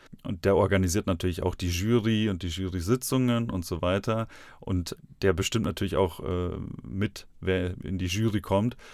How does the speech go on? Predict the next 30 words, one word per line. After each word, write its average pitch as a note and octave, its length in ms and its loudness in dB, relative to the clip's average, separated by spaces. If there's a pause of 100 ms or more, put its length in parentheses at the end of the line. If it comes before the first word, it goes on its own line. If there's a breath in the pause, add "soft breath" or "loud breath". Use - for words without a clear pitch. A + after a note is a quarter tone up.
(180 loud breath)
Und F#2 200 -2
der G#2+ 120 6
hat G#2+ 160 4
sich F#2 160 0
dann G2 180 4
irgendwann G2 240 2
mal F#2+ 80 2
gedacht, F2+ 340 0
„Mensch, F#2 200 -2
der F#2 80 2
Dani, F#2 480 2 (260)
der F#2 160 4
war F#2 140 6
jetzt F2+ 160 0
so G2+ 100 2
lang F#2+ 180 2
dabei, F2 440 0 (180)
jetzt - 160 -10
kommt F#2 220 -2
er - 60 0
auch F2 80 -2
mal F2 120 -2
in F2 60 0
die E2+ 60 -2
Jury.“ F2 360 -2
Und E2+ 100 -2
da E2+ 80 0
war F2+ 140 4
ich E2 100 -2
auch E2+ 200 -6